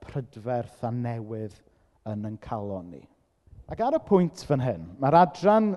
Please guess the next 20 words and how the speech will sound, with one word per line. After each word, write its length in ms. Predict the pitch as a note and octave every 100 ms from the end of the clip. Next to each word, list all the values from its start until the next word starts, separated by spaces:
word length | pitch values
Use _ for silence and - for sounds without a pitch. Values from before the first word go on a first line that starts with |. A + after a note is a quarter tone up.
| -
sydd 220 | - D#3+
gyda 260 | D#3 - D3+
ni 120 | D3 A#2+
fan 160 | A#2+ A2+
hyn 220 | G#2+ F#2
yn, 100 | G#2 A#2+
yn 160 | D#3
sôn 560 | - - G3+ F#3+ G3+ F#3+
am 260 | E3+ D#3+ D3+ - - D#3+
beth 260 | E3+ E3+
oedd 200 | F3+ D#3
yn 80 | D#3
golygu 380 | D#3 D3+ C3+ C#3
fod 140 | C#3 C#3
yn 60 | B2
ddisgybl, 800 | D3 - - - C#3 A#2+ G#2+ G2
i 80 | G#2+
fod 200 | B2+ C3+
yn 80 | B2+
disciple 760 | C3 - C3 A#2+ - - B2